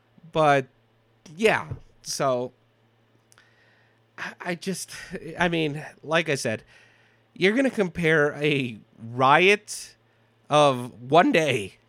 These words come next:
to four years of hell, to four years of people <laughs> losing their families. I mean, the, it was bloody, okay?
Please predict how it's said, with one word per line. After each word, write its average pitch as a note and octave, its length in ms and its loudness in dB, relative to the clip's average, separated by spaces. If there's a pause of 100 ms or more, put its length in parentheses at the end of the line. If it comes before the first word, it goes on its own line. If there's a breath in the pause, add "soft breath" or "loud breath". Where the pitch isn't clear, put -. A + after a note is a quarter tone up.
(120)
to D3 180 0
four F#3+ 480 2
years D3 640 0
of B2+ 200 -10
hell, A#2 480 -6 (380)
to F3+ 120 0
four A3 280 4
years F3+ 380 0
of B2 160 -4
people E3 380 -6
<laughs> D3+ 60 0
losing D3+ 380 0
their A2+ 80 -4
families. C3 840 -4 (460 loud breath)
I C3+ 140 0
mean, C3 360 -2 (1800)
the, C#3+ 640 -4
it G3 240 4
was D3+ 300 0 (280)
bloody, C3 920 0
okay? C3 500 0